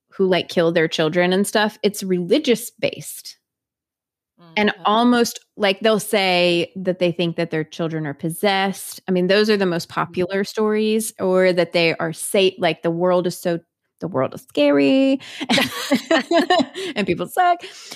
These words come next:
Speaker 1: And so they are saving them from
Speaker 3: Yeah.
Speaker 1: a lifetime of whatever.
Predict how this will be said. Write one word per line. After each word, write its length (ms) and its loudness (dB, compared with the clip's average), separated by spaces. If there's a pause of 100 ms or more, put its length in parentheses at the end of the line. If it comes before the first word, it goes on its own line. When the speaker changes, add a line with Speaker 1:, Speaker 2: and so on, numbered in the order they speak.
(160)
Speaker 1:
And 440 0 (420)
so 220 -2
they 480 2
are 800 -2 (500)
saving 580 0
them 320 -6 (640)
from 460 0
Speaker 3:
Yeah. 200 -2 (140)
Speaker 1:
a 100 2
lifetime 800 0
of 260 -2
whatever. 480 0